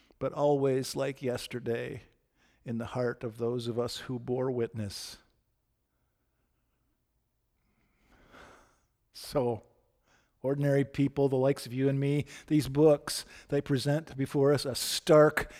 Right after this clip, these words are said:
and urgent choice. On the one hand, the broad, expansive, spacious horizon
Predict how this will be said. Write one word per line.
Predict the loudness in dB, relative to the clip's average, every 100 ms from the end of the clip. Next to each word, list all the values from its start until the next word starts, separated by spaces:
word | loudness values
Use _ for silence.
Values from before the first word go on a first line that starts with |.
| -10 0
and | 2 4 8
urgent | 8 8 2 -2 -8 -2
choice. | 0 2 0 -2 -6 -8 -10 _ _ _ _ _ _ _ _ -18 -16 -18 -20 -4
On | 0 4
the | 6
one | 8 8
hand, | 6 4 2
the | 0
broad, | 6 8 10 10 8 6
expansive, | -4 -4 0 4 4 4 2 0 0
spacious | -6 -2 6 8 8 4 2 0 -2
horizon | 2 8 10 10 10 6 0